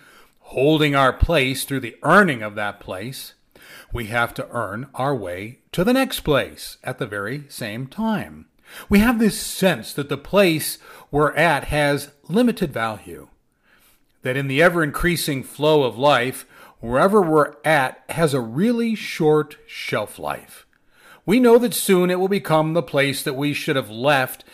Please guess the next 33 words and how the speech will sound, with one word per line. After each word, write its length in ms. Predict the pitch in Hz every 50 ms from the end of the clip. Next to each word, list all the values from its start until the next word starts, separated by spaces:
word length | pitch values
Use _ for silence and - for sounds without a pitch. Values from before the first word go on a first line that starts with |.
| - - _ _ _ _ _
in 160 | - 156 180
the 100 | 202 202
pursuit 500 | 196 - - 170 139 - - 143 139 135
of 80 | 143 139
the 100 | 156 151
place 420 | 151 - 135 127 127 127 123 - -
that 140 | 151 135 131
we 120 | 147 151
should 340 | - - - 117 113 107 -
be 120 | 139 139
going. 500 | 131 151 175 202 196 165 113 71 67 69 _ _ _ _ _ _ _ _ _ _ _ _ _ _ _ _ _ -
The 100 | 123 127
accolades 600 | 147 180 190 - 175 170 170 175 175 175 156 123
of 140 | 151 127 -
today's 580 | - 127 117 156 170 180 185 185 170 123 139
achievement 560 | 139 131 - - - 196 220 202 151 143 139
can 200 | 139 143 139 131
quickly 520 | - - 180 180 185 - 160 151 151 143 - - - - - _ -
become 400 | 139 131 - - 160 170 165 151
the 80 | 139
murmuring 720 | 127 127 127 131 135 143 160 196 208 208 208 208 208 202 202
of 140 | 180 147 -
tomorrow's 680 | - 151 143 156 170 185 180 175 160 156 147 131 -
questions 540 | - - - 185 196 190 190 - 143 131 120
as 100 | 123 -
people 300 | - - 170 170 190 196
begin 340 | 170 175 135 139 147 151 151
to 60 | 151
wonder 360 | 135 127 135 139 139 135 135
why 680 | 127 120 113 117 123 135 143 147 156 156 160 160 165 151
we're 260 | 127 113 104 104 104
still 540 | - - - - - 143 147 151 156 160 147
sitting 580 | - - 151 139 131 131 131 131 131 131 131